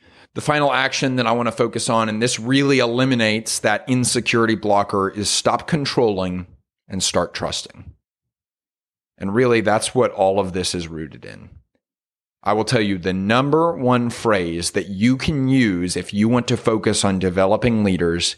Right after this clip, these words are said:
is, "I trust your judgment." Think about what happens inside a person whenever you tell them that. Whenever you say, "Hey, I'm gonna hand off this outcome to you. You're gonna focus on onboarding."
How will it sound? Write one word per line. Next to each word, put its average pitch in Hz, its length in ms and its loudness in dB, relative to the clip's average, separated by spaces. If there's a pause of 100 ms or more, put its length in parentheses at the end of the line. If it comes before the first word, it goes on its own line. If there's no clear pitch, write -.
is, 87 200 0 (120)
"I 98 480 0
trust - 520 -2
your 80 460 -2
judgment." - 560 -10 (1400)
Think 196 160 2
about 190 240 2
what 110 140 2
happens 101 540 0
inside 85 340 -2
a 78 40 -6
person 82 460 -8
whenever 87 300 -6
you 76 80 -8
tell 71 220 -10
them 67 180 -14
that. 50 240 -18 (540)
Whenever 117 260 0
you 127 120 0
say, 113 300 2
"Hey, 98 460 0
I'm 104 180 -2
gonna 120 240 0 (100)
hand 120 300 0
off 131 220 2
this 143 160 0
outcome 143 400 -2
to 151 40 -6
you. 110 340 -2 (120)
You're 101 80 -10
gonna 127 160 -2
focus 135 460 0
on 139 140 2
onboarding." 107 600 0